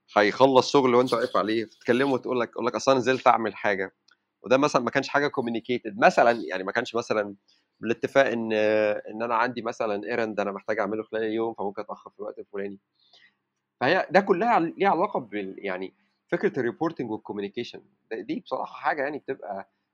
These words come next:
مأساة يعني، وبتفقد التراست ما بين ال-، الناس وهي شغالة بينها وبين بعض. فأنت محتاج تكون ترانس-، و-، يعني، وهي ليها علاقة برضو بالhonesty بتاعت الشخص. لما يبقى عندك شخص طول الوقت بي-،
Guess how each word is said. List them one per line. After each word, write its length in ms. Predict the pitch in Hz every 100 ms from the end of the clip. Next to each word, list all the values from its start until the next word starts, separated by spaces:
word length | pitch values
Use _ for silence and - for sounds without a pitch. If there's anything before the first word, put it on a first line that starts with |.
| -
مأساة 300 | 110 98 160 151 131
يعني، 260 | 139 143
وبتفقد 560 | 113 110 180 175 - 127
التراست 480 | - 127 139 - 110
ما 100 | 98
بين 200 | 113 123
ال-، 200 | 95 92
الناس 360 | 92 104 131 -
وهي 200 | 104 120
شغالة 420 | 110 104 113 117
بينها 220 | 101 117
وبين 220 | 95 104 101
بعض. 220 | 92 - _ _
فأنت 140 | 135 185
محتاج 240 | - 196
تكون 280 | - 165 180
ترانس-، 280 | - 101 -
و-، 100 | 123
يعني، 340 | 135 127 117 - - _ -
وهي 180 | 156 202
ليها 120 | 208
علاقة 300 | 180 202 175
برضو 220 | 165 170 120
بالhonesty 380 | 110 147 135 -
بتاعت 280 | - 117 -
الشخص. 320 | - 107 -
لما 200 | 101 110
يبقى 240 | 123 120 135
عندك 200 | 170 -
شخص 300 | 156 - _ _ _ _ _ _ _ _ _ _ _ _
طول 160 | - 151
الوقت 400 | 127 131 135 -
بي-، 500 | 98 101 101 98 92